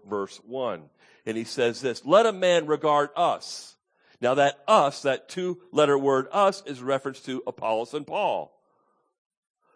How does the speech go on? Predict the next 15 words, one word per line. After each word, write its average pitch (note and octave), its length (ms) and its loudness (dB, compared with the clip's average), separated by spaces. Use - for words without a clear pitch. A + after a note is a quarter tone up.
Let D#3 200 6
a D#3 60 4
man D#3 640 0
"Let C#3 160 2
you, F#3 300 -6
Corinthians, B2+ 760 -4
regard C3+ 460 2
us, D3+ 340 0
whether B2+ 220 -2
Paul E3 640 0
or C#3 160 0
Apollos, D3+ 600 0
in C#3 100 -6
this F3 220 -6
manner, B2+ 400 -4